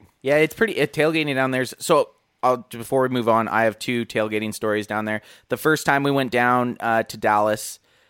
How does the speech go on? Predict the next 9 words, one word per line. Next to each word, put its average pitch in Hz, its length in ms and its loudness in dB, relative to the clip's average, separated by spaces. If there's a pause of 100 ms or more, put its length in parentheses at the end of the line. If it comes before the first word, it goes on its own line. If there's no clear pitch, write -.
(160)
uh, 101 240 2
for 107 180 -8
tailgating, 110 560 -2
I 107 100 0
was 107 160 -2
too 135 220 -4
hungover 123 600 -2 (180)
to 120 100 -8
even 107 340 -4